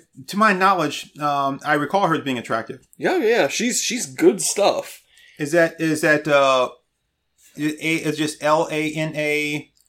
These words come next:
Speaker 1: is it R O A D or?
Speaker 2: R H O A D E S.
Speaker 1: Okay. That spells relief.
Speaker 2: <laughs>
Speaker 1: 'Cause I be-, because before I started,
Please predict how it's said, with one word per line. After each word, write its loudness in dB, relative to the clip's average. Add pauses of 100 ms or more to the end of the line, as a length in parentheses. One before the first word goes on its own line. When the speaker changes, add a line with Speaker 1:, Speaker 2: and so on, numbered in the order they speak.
Speaker 1:
is -6
it -4 (180)
R 4
O 0
A -2
D -6
or? 2
Speaker 2:
R 6
H -2
O 4
A 2
D -8
E -6
S. -6 (200)
Speaker 1:
Okay. -6 (1300)
That -4
spells -6
relief. -8 (320)
Speaker 2:
<laughs> -2 (3750)
Speaker 1:
'Cause -6
I 0
be-, 4
because 2
before -2
I 2
started, 2